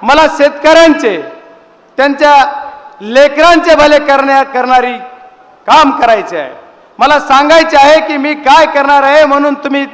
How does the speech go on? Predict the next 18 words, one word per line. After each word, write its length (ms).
मते 320
द्या. 220
मला 200
शेतकऱ्यांचे 640
व 60
त्यांच्या 420
लेकरांचे 520
भले 240
करणारी 560
पालखी 680
व्हायची 500
आहे. 240
गोदाकाठच्या 800
गावात 480
आम्हाला 300
पाणी 400
हवे 200
आहे, 240